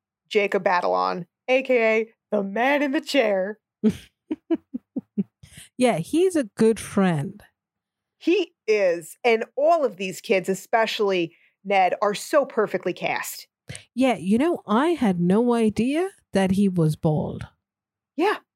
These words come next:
Speaker 2: So kudos to the wig department. They got it right for once.
Speaker 1: Well, I don't know if he, he is now, but I don't know if he was then.
Speaker 2: He was.
Speaker 1: Oh, okay. I didn't realize that. Okay.
Speaker 2: Yeah, he was bald from day one.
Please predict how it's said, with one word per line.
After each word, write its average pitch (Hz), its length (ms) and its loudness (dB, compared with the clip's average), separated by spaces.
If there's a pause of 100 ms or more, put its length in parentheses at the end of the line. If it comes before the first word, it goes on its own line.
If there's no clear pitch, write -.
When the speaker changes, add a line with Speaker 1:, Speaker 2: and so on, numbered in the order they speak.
(1040)
Speaker 2:
So 190 360 2
kudos 294 560 0
to 262 120 0
the 214 100 2
wig 202 300 0
department. - 720 -4
They 180 180 0
got 196 220 0
it 202 160 0
right 190 360 2
for 180 140 2
once. 175 560 -2 (800)
Speaker 1:
Well, 285 140 0
I 285 120 0
don't 349 120 0
know 359 160 2
if 330 80 -6
he, 254 140 -6
he 262 200 2
is 262 140 0
now, 247 380 2
but - 160 0
I 190 80 2
don't 220 100 0
know 220 140 2
if 208 60 -4
he 214 100 -4
was 185 180 2
then. - 260 -4 (380)
Speaker 2:
He 226 80 -2
was. 190 400 0 (1120)
Speaker 1:
Oh, 339 360 2
okay. 214 240 -2
I 180 60 -2
didn't 202 180 -2
realize 240 240 -4
that. - 180 -12 (100)
Okay. 202 80 4
Speaker 2:
Yeah, 123 160 -2
he 196 220 2
was 196 260 0 (140)
bald 190 400 2
from 165 220 0
day 160 240 2
one. 165 320 -4